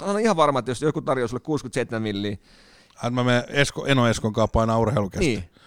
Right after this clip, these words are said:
Speaker 1: niin.
Speaker 2: Mä haisin ihan urheilija, tiedät. Mä
Speaker 1: <laughs>
Speaker 2: musta, että sunkaan on kiva tehdä, kun me, me ollaan, meidän niinku urheilutaso tietämys on varmaan niinku samaa luokkaa
Speaker 1: Se,
Speaker 2: vaan.
Speaker 1: no se huomattiin äsken tossa P S,
Speaker 2: <laughs> Niin, niin, mut siis me
Speaker 1: P S G
Speaker 2: ollaan
Speaker 1: on.
Speaker 2: faneja.
Speaker 1: Niin.
Speaker 2: Me sanotaan näitä fanin näkö-, ei me olla, meillä ei ole samanlainen tietopankki urheilusta kuin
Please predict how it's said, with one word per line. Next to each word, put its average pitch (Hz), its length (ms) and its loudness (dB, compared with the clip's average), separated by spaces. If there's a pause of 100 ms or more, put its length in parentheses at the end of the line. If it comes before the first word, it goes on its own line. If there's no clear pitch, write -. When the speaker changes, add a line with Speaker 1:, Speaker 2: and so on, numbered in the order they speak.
Speaker 1:
niin. 208 140 0
Speaker 2:
Mä 143 60 6
haisin 135 300 4
ihan 120 160 4
urheilija, 104 400 -2
tiedät. - 180 -4
Mä 143 140 6 (220)
Speaker 1:
<laughs> - 180 -8
Speaker 2:
musta, 185 320 6 (240)
että - 120 -4
sunkaan 185 260 4
on 131 60 2
kiva 165 260 4
tehdä, 131 220 2
kun - 180 -6
me, 160 200 4
me 185 100 2
ollaan, 165 180 4
meidän 170 260 6
niinku 147 240 2
urheilutaso 123 640 4 (320)
tietämys 113 500 4
on 104 100 0
varmaan 107 360 0
niinku 101 160 -4
samaa 104 320 0
luokkaa 95 360 -6
Speaker 1:
Se, 160 80 -6
Speaker 2:
vaan. 185 100 -6
Speaker 1:
no 175 40 -4
se 180 100 0
huomattiin 156 420 2
äsken 156 180 -4
tossa 139 200 -6
P 139 40 2 (180)
S, - 200 6
Speaker 2:
<laughs> - 0 -
Niin, 185 300 4
niin, 156 220 4
mut 160 100 4
siis 147 100 8
me 127 40 6
Speaker 1:
P - 40 0
S 160 40 -8
G 185 40 2
Speaker 2:
ollaan 208 180 8
Speaker 1:
on. 196 60 4
Speaker 2:
faneja. 131 500 4 (200)
Speaker 1:
Niin. 127 160 -6
Speaker 2:
Me 170 80 2
sanotaan 175 260 2
näitä 180 140 2
fanin 180 300 4
näkö-, 110 160 -2
ei 127 100 -2
me 156 80 0
olla, 139 180 4 (300)
meillä 151 200 0
ei 170 40 6
ole 170 60 4
samanlainen 120 520 0
tietopankki 110 640 -2
urheilusta 101 520 -2
kuin 104 160 -4